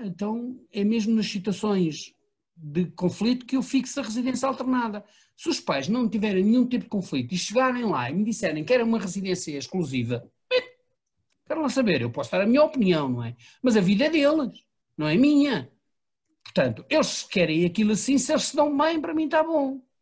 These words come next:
não tem problema. Agora, com o conflito, a residência alternada justifica-se,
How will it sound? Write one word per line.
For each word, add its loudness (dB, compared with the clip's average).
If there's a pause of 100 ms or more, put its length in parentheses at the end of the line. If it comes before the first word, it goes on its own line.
(100)
não 0
tem 2
problema. -2 (800)
Agora, -4
com 0
o 2
conflito, 2 (1500)
a -6
residência -2
alternada 0 (320)
justifica-se, -6